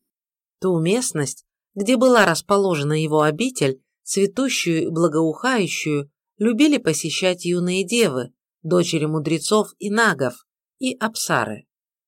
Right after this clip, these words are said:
Их игры, пение и пляски нарушали покой подвижника.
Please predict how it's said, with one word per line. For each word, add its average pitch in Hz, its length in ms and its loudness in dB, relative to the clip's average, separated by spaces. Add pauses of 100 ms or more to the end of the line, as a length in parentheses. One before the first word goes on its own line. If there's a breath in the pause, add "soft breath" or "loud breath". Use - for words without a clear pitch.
(340)
Их 202 220 0 (120)
игры, 196 400 -2
пение 190 540 -4
и 147 40 -4
пляски 226 640 -2 (280)
нарушали 269 560 2
покой 170 440 0
подвижника. 147 840 -4